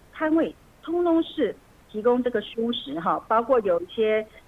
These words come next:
像在地的蔬食、各地的农产品，还有生活的茶艺，还有台湾等很多的这个小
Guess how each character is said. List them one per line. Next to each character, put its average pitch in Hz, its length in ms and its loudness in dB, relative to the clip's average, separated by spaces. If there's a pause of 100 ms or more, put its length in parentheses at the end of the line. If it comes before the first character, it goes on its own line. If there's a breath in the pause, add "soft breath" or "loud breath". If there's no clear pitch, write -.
(120)
像 214 440 2
在 262 160 2
地 240 120 -4
的 214 140 0
蔬 247 280 0
食、 190 420 -6
各 240 120 2
地 220 160 -2
的 185 120 0
农 202 300 -6
产 220 240 -2
品， 202 200 -8
还 180 140 -6
有 165 100 0
生 240 320 -2
活 190 140 -4
的 185 120 -4
茶 170 320 -10
艺， 240 160 -2
还 190 120 -4
有 165 60 -2
台 - 200 -8
湾 226 220 -2
等 226 200 -10
很 294 140 -4
多 214 160 -2
的 196 100 2
这 208 120 -6
个 185 80 -4
小 156 200 -10